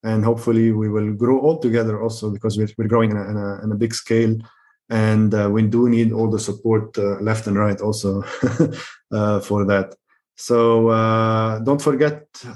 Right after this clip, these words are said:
uh, to join the WhatsApp group, the, uh, for, uh, to stay updated. We, with that, it seems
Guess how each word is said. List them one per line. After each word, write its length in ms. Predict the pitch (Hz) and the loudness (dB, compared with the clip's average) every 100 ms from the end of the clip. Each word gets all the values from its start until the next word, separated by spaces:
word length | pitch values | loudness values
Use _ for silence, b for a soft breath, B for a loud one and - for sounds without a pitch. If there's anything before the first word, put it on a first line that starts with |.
| - | -4
uh, 160 | 113 110 | -2 0
to 120 | 113 | 0
join 300 | 117 131 127 | 2 4 4
the 160 | 120 | 2
WhatsApp 380 | 113 117 127 - | 2 0 -2 -2
group, 420 | - 135 135 131 - - | 2 2 2 -6 -14 -2
the, 480 | 113 110 110 104 _ _ _ _ _ 123 117 | 0 2 0 -2 _ _ _ _ _ -20 -18
uh, 100 | 98 | -18
for, 480 | - 113 110 110 101 | -8 -2 2 2 0
uh, 360 | 107 104 104 | -2 -4 -4
to 120 | 98 110 | -8 -10
stay 220 | - 117 | -2 0
updated. 640 | 101 101 135 135 143 139 B B B _ - | 0 0 0 2 0 0 B B B _ -6
We, 60 | 123 B - | -6 B 0
with 160 | 135 | 2
that, 260 | 151 170 175 | 4 2 0
it 120 | 117 | -2
seems 400 | 143 139 123 - | 2 2 0 -8